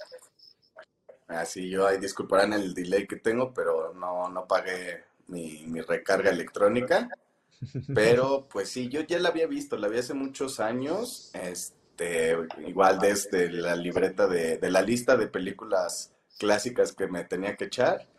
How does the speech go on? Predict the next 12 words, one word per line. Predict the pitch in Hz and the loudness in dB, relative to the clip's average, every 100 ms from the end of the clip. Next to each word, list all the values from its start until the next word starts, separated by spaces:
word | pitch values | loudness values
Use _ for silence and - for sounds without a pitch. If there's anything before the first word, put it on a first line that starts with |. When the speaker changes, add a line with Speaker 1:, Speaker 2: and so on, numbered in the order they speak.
| _ _ _ - - - | _ _ _ -14 -14 0
Speaker 1:
pero | 98 95 | 2 4
recuerdo | 95 98 120 135 139 | 2 0 2 0 -2
que | 101 | -6
me | 101 | -6
dio | 110 | -4
muchísima | 120 120 120 - 123 120 139 120 | -2 -2 -4 -4 -4 -2 -2 -2
flojera | - 95 - 104 123 110 | -2 -6 -2 0 2 0
porque, | 101 92 - - 95 92 92 | -4 -8 -10 -6 -4 -4 -6
pues, | 98 | -2
la | 95 | -2
película | - 101 101 131 | -2 -8 0 2
dura | 123 127 135 131 113 101 | 4 4 4 4 2 0